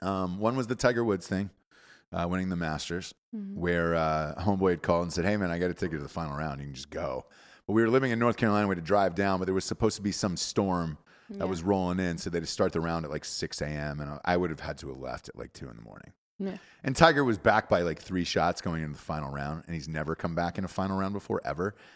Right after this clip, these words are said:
Speaker 1: And I was like, "Ah, he's not gonna do it now."
Speaker 2: Mm.
Speaker 1: And you walked in, I think you were shopping or something, and I was watching the T V and I was crying. There was tears in my eyes, and you're like,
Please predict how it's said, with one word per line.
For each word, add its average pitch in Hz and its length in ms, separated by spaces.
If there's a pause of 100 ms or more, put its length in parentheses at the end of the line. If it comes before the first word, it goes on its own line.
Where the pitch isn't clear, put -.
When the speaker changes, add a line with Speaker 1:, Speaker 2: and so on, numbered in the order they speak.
(120)
Speaker 1:
And 82 100
I 78 60
was 78 120
like, 73 220
"Ah, 113 240
he's 101 140
not 95 160
gonna 90 160
do 87 180
it 78 140
now." 95 260
Speaker 2:
Mm. 170 440
Speaker 1:
And 98 60
you 123 140
walked 156 380
in, 113 240
I 101 100
think 143 220
you 143 60
were 107 100
shopping 98 460
or 78 80
something, 78 380
and 80 80
I 87 40
was 90 120
watching 90 300
the 82 60
T 90 180
V 85 160
and 76 80
I 76 40
was 73 100
crying. 80 400 (500)
There 87 100
was 85 80
tears 101 340
in 92 80
my 82 140
eyes, 82 300
and 82 80
you're 78 40
like, 73 120